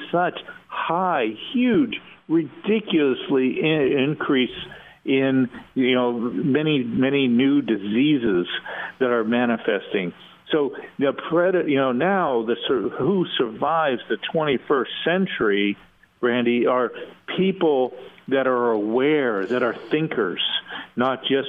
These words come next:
runners that can get out of trouble and get up that tree the fastest or, you know, get back to the cave. You know, now we have to be thinkers to deal with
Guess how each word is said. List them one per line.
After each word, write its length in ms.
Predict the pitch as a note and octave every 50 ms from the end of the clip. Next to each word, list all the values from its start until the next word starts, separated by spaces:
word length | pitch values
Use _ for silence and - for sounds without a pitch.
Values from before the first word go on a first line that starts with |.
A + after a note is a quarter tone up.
| - A2
runners 540 | G#2 G#2 B2+ B2+ C3 A#2+ G2+ F2+ F2+ F#2 - - - - - - - - - -
that 180 | B2 G#2+ -
can 220 | - D3 A#2+ A2+ G#2+
get 160 | A2+ C3 B2
out 300 | A#2 A2+ - A2 G2+ G#2
of 80 | G2+ -
trouble 580 | - - - C3 C3 A#2 A2 G#2+ G2+ F2 D#2+ - - - - - -
and 140 | A#2+ A#2 A2+
get 160 | A#2 B2+ B2+
up 160 | B2+ A#2 -
that 200 | - B2 A2 G#2 - - -
tree 260 | - C3+ B2 A#2 A2 G2+
the 100 | F#2 F2+
fastest 760 | - - B2+ G#2+ G#2 G2+ - - - - G#2 F2 - - -
or, 180 | G#2 G#2 G2 - - - - - -
you 100 | B2 A2+
know, 60 | G2
get 220 | A2+ C3 B2+ - -
back 260 | C3+ A#2+ A#2+ A#2+ -
to 120 | - - -
the 100 | A2 -
cave. 520 | - - - C3 A#2+ A2 G#2 F#2+ F2+ E2+ - - - - - - - - - -
You 120 | C3 A#2+
know, 280 | A#2 A#2+ A#2 A2+ - - - - -
now 500 | A#2+ B2 C3 C3 D3 D#3 D3+ C#3+ B2+ A2 - - - -
we 160 | C3 C3+ C3+
have 260 | B2+ C#3 D3 C3 - -
to 80 | C3+
be 280 | A#2 A#2 A#2+ A#2 G#2 - - - -
thinkers 640 | D3 D#3 F3 F3 - - C#3+ A#2+ A2 G#2 G2+ G2 - - - - - - _ -
to 100 | - B2
deal 380 | A2+ G2+ A2 C3 C#3+ C#3+ C#3+ C#3
with 220 | B2+ B2+ B2+ A#2+